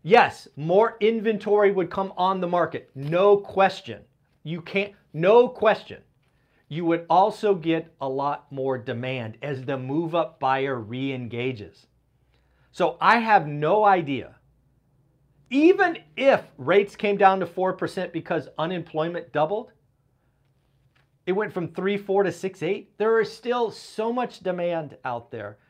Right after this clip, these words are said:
and we would still have ninety-three point two percent employed. I don't understand how that would happen, but maybe I'm missing it. So if you agree that rates going down to four percent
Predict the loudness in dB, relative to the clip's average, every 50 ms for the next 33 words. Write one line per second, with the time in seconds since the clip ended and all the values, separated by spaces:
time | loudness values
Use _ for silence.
0 | _ _ -8 -4 -4 -4 -2 -2 -4 -4 -2 -2 -2 -2 2 2 2 0 0 -2
1 | -4 -4 -4 -4 -4 -6 -6 -8 -10 -8 -4 -2 -2 -2 -2 -4 -6 -6 -6 -8
2 | -8 -8 -8 -8 -6 -8 -8 -8 -6 -10 -10 -10 -10 -12 _ -14 -14 -14 -12 -8
3 | -6 -6 -6 -6 -8 -12 -16 _ _ _ _ _ _ _ _ _ _ _ _ _
4 | _ _ -4 -2 0 0 -2 -2 -4 -6 -6 -4 -4 -4 -2 -2 0 0 0 -2
5 | -2 2 2 2 2 0 -4 -4 -4 -6 -2 0 0 0 0 0 0 0 0 0
6 | 2 0 -2 -2 -4 -6 -6 -6 -6 -2 0 0 0 0 -2 -4 0 0 0 0
7 | 0 0 0 2 2 2 0 0 -6 _ _ _ _ _ _ _ _ _ _ _
8 | _ _ _ _ _ _ _ -2 0 0 0 2 2 2 2 0 -2 0 0 0
9 | 2 2 2 2 2 2 -2 -4 -6 -4 -2 -2 -2 -2 -2 -6 -8 -8 -6 -6
10 | -6 -4 -6 -8 -12 -18